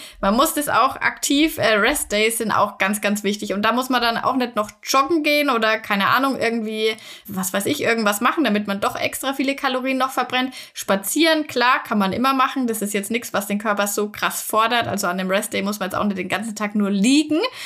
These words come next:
aber eben auch keinen Sport machen und den Körper noch zusätzlich belasten, damit er im nächsten Training dann auch wieder mehr Gas geben kann.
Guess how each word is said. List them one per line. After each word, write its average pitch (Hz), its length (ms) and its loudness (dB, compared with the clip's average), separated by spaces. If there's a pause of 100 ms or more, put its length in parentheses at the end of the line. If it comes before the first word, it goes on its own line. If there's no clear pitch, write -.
(300)
aber 269 560 4 (520)
eben 220 260 2
auch - 240 0
keinen 214 200 0
Sport 185 280 -2
machen 202 160 -2
und 202 80 0
den 196 80 -4
Körper 202 240 -2
noch 185 120 -4
zusätzlich - 540 -6
belasten, 269 520 0
damit 214 420 2
er 208 400 2 (240)
im 208 160 2
nächsten 208 340 0
Training 196 380 0
dann 185 140 -2
auch - 240 -8
wieder 214 200 2
mehr 196 520 2 (260)
Gas 170 340 2
geben 160 320 -6
kann. 185 300 -10